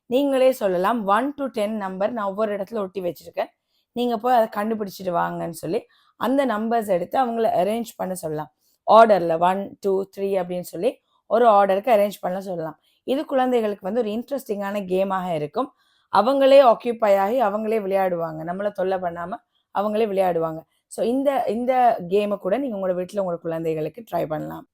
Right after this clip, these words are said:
அடுத்த மூணாவது ஆக்டிவிட்டி வந்து சார்ட்டிங் கேம் அப்படின்னு சொல்லுவோம். இந்த குழந்தைகளுக்கு வந்து நாங்க மேத்ஸை டீச் பண்றதுக்கு இன்னொரு டெக்னிக் தான் வந்து, அஹ், பிள்ளைகளை விட்டு சில விஷயங்களை சார்ட் பண்றது. இப்ப நீங்க சின்ன சின்ன பட்டன்ஸ் கொடுக்கலாம். அதுலயும் ரொம்ப குழந்தைகளா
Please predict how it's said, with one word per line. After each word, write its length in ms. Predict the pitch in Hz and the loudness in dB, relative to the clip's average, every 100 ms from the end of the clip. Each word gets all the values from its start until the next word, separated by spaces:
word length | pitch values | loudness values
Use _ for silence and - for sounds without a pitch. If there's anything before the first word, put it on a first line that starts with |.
| - | 2
அடுத்த 340 | 226 262 285 | 4 4 0
மூணாவது 500 | 262 247 240 220 226 | -2 0 0 2 2
ஆக்டிவிட்டி 460 | 208 - 175 170 170 | 0 0 -8 -12 -8
வந்து 200 | 175 240 - | -6 -6 -6
சார்ட்டிங் 580 | - 240 254 - 226 190 | -2 0 0 0 -4 -2
கேம் 220 | 180 170 | -2 -2
அப்படின்னு 280 | 160 160 175 | -4 -8 -10
சொல்லுவோம். 300 | 156 156 160 _ _ _ - | -8 -8 -10 _ _ _ -2
இந்த 140 | 269 302 | 4 4
குழந்தைகளுக்கு 720 | 269 240 240 226 214 196 190 | 6 4 4 2 2 0 -4
வந்து 180 | 180 233 | -6 -2
நாங்க 220 | 247 196 | -2 -4
மேத்ஸை 340 | 190 196 - 247 | -4 -6 -6 -8
டீச் 240 | 214 196 - | -6 -8 -6
பண்றதுக்கு 400 | 180 175 180 175 | -6 -6 -8 -6
இன்னொரு 240 | 190 190 185 | -2 -4 -6
டெக்னிக் 380 | 165 165 156 | -12 -14 -12
தான் 160 | 156 151 | -10 -8
வந்து, 200 | 156 214 - _ _ _ _ | -6 -6 -6 _ _ _ _
அஹ், 160 | 190 202 | 2 4
பிள்ளைகளை 440 | 269 294 277 233 | 4 6 6 4
விட்டு 220 | 190 185 277 | 0 0 0
சில 200 | 277 214 | 0 -2
விஷயங்களை 440 | 202 190 214 202 302 | -2 -2 -4 -4 -6
சார்ட் 340 | - 254 302 - | -2 0 0 -4
பண்றது. 340 | 165 156 151 147 _ _ _ | -6 -4 -4 -8 _ _ _
இப்ப 160 | - 254 | 2 6
நீங்க 200 | 247 240 | 6 2
சின்ன 200 | 226 269 277 | -2 -2 -2
சின்ன 200 | 262 240 | -2 -2
பட்டன்ஸ் 420 | 185 196 233 240 - | 0 0 -2 -8 -8
கொடுக்கலாம். 460 | 170 160 160 151 - _ _ | -8 -4 -2 -2 -6 _ _
அதுலயும் 280 | 190 214 226 - | 0 0 0 -2
ரொம்ப 240 | 214 262 | 2 2
குழந்தைகளா 580 | 269 240 226 226 226 220 | 4 4 4 2 0 -2